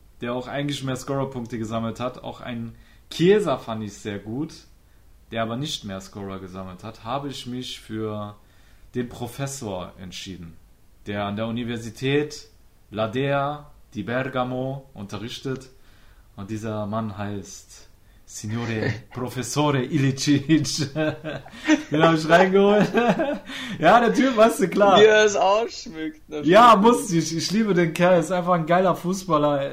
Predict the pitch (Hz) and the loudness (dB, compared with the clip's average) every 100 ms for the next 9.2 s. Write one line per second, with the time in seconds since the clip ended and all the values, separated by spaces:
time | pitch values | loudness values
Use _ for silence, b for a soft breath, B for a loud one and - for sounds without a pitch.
0 | 110 143 185 190 165 165 156 165 175 180 | -4 2 2 2 -2 -2 -2 -2 -4 -2
1 | 151 151 151 147 180 180 170 180 180 160 | -2 -2 -2 0 -2 0 0 0 -2 -4
2 | 139 135 147 180 B B B - 165 202 | 0 0 0 -4 B B B -2 0 2
3 | 190 170 160 160 160 139 143 147 139 135 | 2 2 4 2 2 0 -2 -2 -2 -2
4 | 127 127 139 160 139 117 139 - 131 131 | -4 -6 -4 -2 -2 -2 -6 -6 -4 -2
5 | 127 - - _ - _ - 131 127 160 | -2 -8 -20 _ -20 _ -16 -12 -10 -12
6 | - _ _ - 151 147 156 180 190 165 | -18 _ _ -12 -8 -4 -4 -2 -4 -2
7 | 202 190 165 147 156 202 - 139 135 - | -2 -2 -2 4 4 4 -2 -4 -4 -12
8 | b b b b b _ _ _ _ - | b b b b b _ _ _ _ -20
9 | - 156 | -14 -14